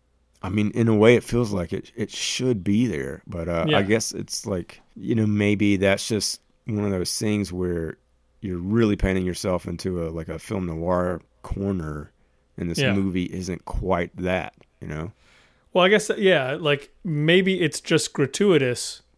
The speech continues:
Speaker 1: Maybe.
Speaker 2: to show that murder because
Speaker 1: It's a kid, yeah.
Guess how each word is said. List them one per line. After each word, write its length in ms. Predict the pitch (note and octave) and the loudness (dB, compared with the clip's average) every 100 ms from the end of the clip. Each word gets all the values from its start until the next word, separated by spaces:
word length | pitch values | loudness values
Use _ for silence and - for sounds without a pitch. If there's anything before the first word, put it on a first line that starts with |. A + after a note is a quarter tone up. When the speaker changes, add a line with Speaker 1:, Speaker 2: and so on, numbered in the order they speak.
| - | -6
Speaker 1:
Maybe. 400 | F2+ G2+ F2+ E2 | 0 0 0 -4
Speaker 2:
to 120 | - C3 | -6 -4
show 360 | - F3+ F3+ | 0 2 4
that 220 | E3 D3 | 4 2
murder 300 | C#3+ C3 B2+ C3 | 2 0 0 -2
because 540 | B2+ - C#3 B2+ A#2+ | -4 -2 0 0 -2
Speaker 1:
It's 120 | - | -6
a 40 | A2 | -10
kid, 460 | - - B2 C2 | -12 -10 -10 -8
yeah. 260 | E2 F2 C#2 | -8 -8 -10